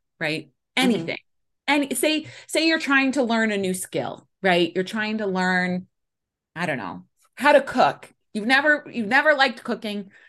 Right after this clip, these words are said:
Speaker 1: You're trying to learn how to cook, you know, meals for yourself.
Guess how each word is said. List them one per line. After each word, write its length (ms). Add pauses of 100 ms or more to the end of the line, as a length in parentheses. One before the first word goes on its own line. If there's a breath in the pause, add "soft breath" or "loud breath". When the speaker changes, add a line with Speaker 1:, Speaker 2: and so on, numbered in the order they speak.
(180 soft breath)
Speaker 1:
You're 120
trying 340
to 80
learn 280
how 180
to 80
cook, 340 (360)
you 100
know, 180
meals 480
for 80
yourself. 640